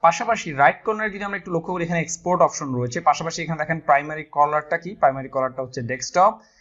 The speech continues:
এবং আপডেটটা ক-, কখন হচ্ছে? আপডেটটা কিন্তু কারেন্ট ডেটে কিন্তু আপডেট হয়। আচ্ছা, এর পরবর্তী দেখেন আপনি এক্সপোর্ট অপশনে যদি ক্লিক করেন, এখানে, আহ, চা-, তিন ভাবে আপনারা এক্সপোর্ট করতে পারবেন, একটা Google শিটে, আহ, ডা-, Excel শিটে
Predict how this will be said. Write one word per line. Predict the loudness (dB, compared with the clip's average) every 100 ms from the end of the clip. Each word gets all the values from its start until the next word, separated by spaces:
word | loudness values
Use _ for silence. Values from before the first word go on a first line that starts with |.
| _ -8
এবং | -6 -6 2
আপডেটটা | 2 2 0 0 -2
ক-, | -2 0
কখন | 0 -2
হচ্ছে? | -6 -6 0
আপডেটটা | 2 2 -6 -6
কিন্তু | -8 -10 -14 -4
কারেন্ট | 4 4 4 -4 -4
ডেটে | -4 -4
কিন্তু | -4 -4
আপডেট | -4 -10
হয়। | -10
আচ্ছা, | -6 2 2 0 _ _ _ _ _ _
এর | 2 2
পরবর্তী | 4 2 2 0
দেখেন | 2 2
আপনি | 0 -2
এক্সপোর্ট | -6 2 4 4
অপশনে | 0 -6
যদি | -8 -10
ক্লিক | -10 -4
করেন, | 2 2
এখানে, | 2 -2 -4 -4
আহ, | -2 0 0 -4 -4 -6 -8 _ -20 _ _ 0
চা-, | 6 6 6 0
তিন | -4 -2
ভাবে | 0 0
আপনারা | 0 -2 -8
এক্সপোর্ট | -8 -12 -10
করতে | -8 -6
পারবেন, | -4 -4
একটা | -4 -4
Google | -2 -4 -4
শিটে, | -4 -6 -6 -2 0
আহ, | 2 0
ডা-, | 2 0
Excel | 0 -6 -6
শিটে | -8 -2 -2